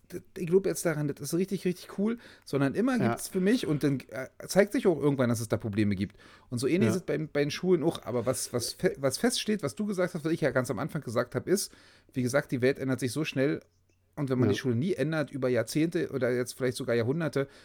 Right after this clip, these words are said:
Speaker 1: dann kann das nicht richtig sein. So, dann, das
Speaker 2: Richtig.
Speaker 1: funktioniert
Speaker 2: Und
Speaker 1: einfach nicht.
Speaker 2: das Problem
Speaker 1: Aber,
Speaker 2: bei
Speaker 1: also das
Speaker 2: Kindern
Speaker 1: heißt, ich
Speaker 2: ist
Speaker 1: weiß noch
Speaker 2: ja,
Speaker 1: nicht,
Speaker 2: also
Speaker 1: was
Speaker 2: es wird,
Speaker 1: besser
Speaker 2: es
Speaker 1: ist,
Speaker 2: wird
Speaker 1: aber ich weiß, dass das
Speaker 2: Ja.
Speaker 1: nicht perfekt ist, was da ist.
Speaker 2: Und ich glaube, das ist, um, um so jetzt gleich mal so ein Riesending lau-, draus zu machen, äh,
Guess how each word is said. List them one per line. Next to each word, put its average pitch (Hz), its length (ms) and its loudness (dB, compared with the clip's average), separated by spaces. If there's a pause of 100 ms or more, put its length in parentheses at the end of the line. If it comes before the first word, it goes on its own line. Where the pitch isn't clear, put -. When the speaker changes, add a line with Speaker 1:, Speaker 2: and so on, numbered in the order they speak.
(140)
Speaker 1:
dann 113 160 -2
kann 135 400 -2
das 151 240 -2
nicht 117 240 -2
richtig 123 300 -2
sein. 92 320 -4
So, 110 240 -4 (140)
dann, 135 120 -4
das 135 40 0
Speaker 2:
Richtig. 110 220 -4
Speaker 1:
funktioniert 185 400 0
Speaker 2:
Und 120 100 6
Speaker 1:
einfach 113 140 0
nicht. 101 160 -6 (380)
Speaker 2:
das 135 100 -2
Problem 139 300 4
Speaker 1:
Aber, 127 80 4
Speaker 2:
bei - 60 0
Speaker 1:
also 165 140 6
das 156 40 4
Speaker 2:
Kindern 214 220 8
Speaker 1:
heißt, - 0 -
ich 190 80 8
Speaker 2:
ist 127 100 8
Speaker 1:
weiß 240 100 6
noch 262 60 4
Speaker 2:
ja, 117 60 6
Speaker 1:
nicht, 113 80 6
Speaker 2:
also 147 40 6
Speaker 1:
was 180 60 8
Speaker 2:
es - 60 -6
wird, 143 160 10
Speaker 1:
besser 190 80 10
Speaker 2:
es 214 160 10
Speaker 1:
ist, 151 80 2
Speaker 2:
wird - 80 0
Speaker 1:
aber 165 140 6
ich 147 60 4
weiß, 208 180 8
dass 175 160 4
das - 100 4
Speaker 2:
Ja. 120 80 4
Speaker 1:
nicht 185 120 0
perfekt 165 300 -2
ist, - 160 -4
was 135 80 -8
da 117 120 4
ist. - 260 0 (240)
Speaker 2:
Und 135 260 0
ich 139 120 -4
glaube, 143 260 2
das 110 100 -8
ist, 170 200 -14
um, 131 380 0
um 117 180 -4
so 110 200 0
jetzt 104 180 -4
gleich 110 120 -4
mal 101 160 -4
so 107 120 -8
ein 95 120 -6
Riesending 135 560 -4
lau-, 139 320 -6
draus 127 260 -6
zu - 80 -12
machen, 131 380 -4
äh, 113 320 -2